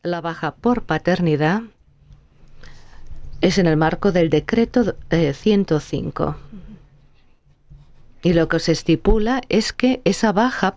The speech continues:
paternal o por paternidad es obligatoria. Y hay una sanción de hasta cinco meses para los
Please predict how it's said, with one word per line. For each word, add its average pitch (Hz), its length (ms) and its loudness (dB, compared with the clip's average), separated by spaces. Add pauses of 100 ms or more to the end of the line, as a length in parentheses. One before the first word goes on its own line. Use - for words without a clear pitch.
paternal 175 960 0 (320)
o - 140 0
por 185 180 0
paternidad 151 500 2
es 214 120 -2
obligatoria. 156 920 0 (2250)
Y 170 160 -4
hay 170 260 0 (1080)
una 196 240 4
sanción 165 560 0
de 160 300 2
hasta 165 360 -2
cinco 254 640 2
meses 226 600 2
para 220 560 2
los 185 680 0